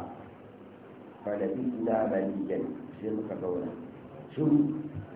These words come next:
Fa qala, sai ce, "Ya Umar." Domin ka ga wani abin ya baka mamaki, shiru, sai dai kallo.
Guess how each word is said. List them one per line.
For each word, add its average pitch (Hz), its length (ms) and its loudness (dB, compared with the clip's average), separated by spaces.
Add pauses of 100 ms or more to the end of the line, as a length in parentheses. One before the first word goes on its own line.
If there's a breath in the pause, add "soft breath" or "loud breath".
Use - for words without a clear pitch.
(160)
Fa 101 200 -2
qala, 127 360 10
sai - 220 -2
ce, - 80 -6 (100)
"Ya 117 560 8
Umar." 120 240 4 (480)
Domin 160 260 6
ka 202 80 6
ga 202 100 6
wani 214 120 12
abin 190 200 10
ya 185 80 8
baka 180 160 8
mamaki, 143 360 6
shiru, 220 400 4
sai 202 140 4
dai 214 140 12
kallo. 202 280 8